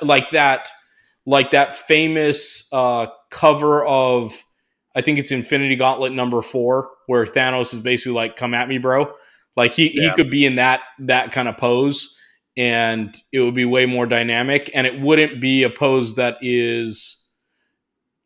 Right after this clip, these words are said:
Speaker 1: has the integrity issues of the model breaking. So, so I felt like, I felt like the designs of the models in this Butcher box and for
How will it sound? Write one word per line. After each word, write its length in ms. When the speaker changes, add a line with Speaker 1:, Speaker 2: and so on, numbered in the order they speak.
Speaker 1:
has 500
the 500
integrity 1000
issues 420
of 160
the 80
model 340
breaking. 420
So, 380
so 260
I 100
felt 340
like, 360
I 100
felt 320
like 280
the 160
designs 680
of 80
the 80
models 440
in 80
this 140
Butcher 380
box 500
and 400
for 640